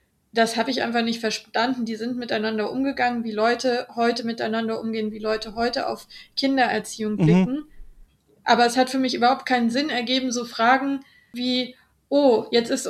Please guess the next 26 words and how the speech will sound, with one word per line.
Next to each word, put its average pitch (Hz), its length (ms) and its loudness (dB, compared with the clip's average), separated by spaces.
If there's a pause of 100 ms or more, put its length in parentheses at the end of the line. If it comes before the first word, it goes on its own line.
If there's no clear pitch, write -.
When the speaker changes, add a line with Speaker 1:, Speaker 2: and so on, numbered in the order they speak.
(140)
Speaker 1:
unser 247 300 2
Kind 269 240 0
aber 240 200 2
schon 233 200 -2
groß 277 300 0
geworden, 226 360 2
was 233 180 0
ich - 160 -4
alles 233 240 0
in 240 80 -4
der 226 160 0
Zeit 233 240 -2
verpasst 269 460 0
hab.“ 208 260 -6 (300)
Das 226 160 -2
finde 262 200 -2
ich - 100 -6
ist - 140 -6
ein 214 100 -4
super 240 300 -2
moderner 226 560 2
Gedanke. 226 420 -2
Ich - 160 -6
weiß 240 240 0
nicht, 233 180 -8
ob 202 140 -12